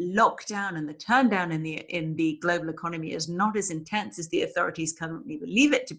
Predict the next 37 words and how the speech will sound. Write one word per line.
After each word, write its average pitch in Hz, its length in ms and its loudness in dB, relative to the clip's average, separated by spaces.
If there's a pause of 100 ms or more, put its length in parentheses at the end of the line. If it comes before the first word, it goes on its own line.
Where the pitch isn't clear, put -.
(120)
be, - 240 -4 (300)
you 208 160 8
may 208 260 6
well 180 240 -2
see 165 260 -4
a 165 160 -4
big 160 200 -8
burst 165 260 -4
of 151 80 -12
inflation 151 520 -4
a - 40 -12
couple 147 260 -10
of 147 60 -4
years - 220 -4
out, 131 160 0 (100)
or 185 80 10
even 214 240 6
towards - 240 -8
the 175 80 -4
end 160 160 -4
of 156 80 -8
this 285 220 4
year, - 160 -2 (220)
if 175 100 2
suddenly 165 320 0
everyone 160 260 -4
comes 160 220 -4
out 160 180 0
of 156 100 -14
lockdown 160 480 0
and 156 80 -4
is 160 160 -4
mad 160 240 -4
to - 60 -12
go 165 160 2
out 170 220 2
and 160 180 -8